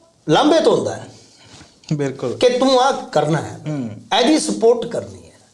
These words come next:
Speaker 1: ਤਾਂ ਜਦੋਂ
Speaker 2: ਇਹ ਤਾਂ
Speaker 1: ਇਸ
Speaker 2: ਆਪਾਂ
Speaker 1: ਪੱਧਰ ਦਾ ਰਾਜਨੀਤਿਕ ਦਖਲ ਹੋਏਗਾ ਸਰ,
Speaker 2: ਹੂੰ।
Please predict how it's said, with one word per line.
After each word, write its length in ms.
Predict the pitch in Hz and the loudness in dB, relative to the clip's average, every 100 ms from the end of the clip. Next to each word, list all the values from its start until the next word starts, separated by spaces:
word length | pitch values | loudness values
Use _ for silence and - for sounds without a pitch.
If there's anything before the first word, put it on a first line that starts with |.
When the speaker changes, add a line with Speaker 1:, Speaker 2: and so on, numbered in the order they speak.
| _ _ _ _ _ _ - | _ _ _ _ _ _ -6
Speaker 1:
ਤਾਂ 100 | 180 | -2
ਜਦੋਂ 280 | 180 277 320 | 0 2 2
Speaker 2:
ਇਹ 60 | |
ਤਾਂ 80 | 285 | 0
Speaker 1:
ਇਸ 60 | 147 | -2
Speaker 2:
ਆਪਾਂ 200 | - 202 | 0 0
Speaker 1:
ਪੱਧਰ 160 | 254 | 2
ਦਾ 160 | 254 262 | 2 4
ਰਾਜਨੀਤਿਕ 640 | 208 214 233 240 247 196 | 4 2 0 0 -4 -6
ਦਖਲ 320 | 160 160 226 | -4 -4 -2
ਹੋਏਗਾ 280 | 175 - - | -2 -4 -8
ਸਰ, 160 | - 156 | -12 -8
Speaker 2:
ਹੂੰ। 260 | 139 113 | -6 -6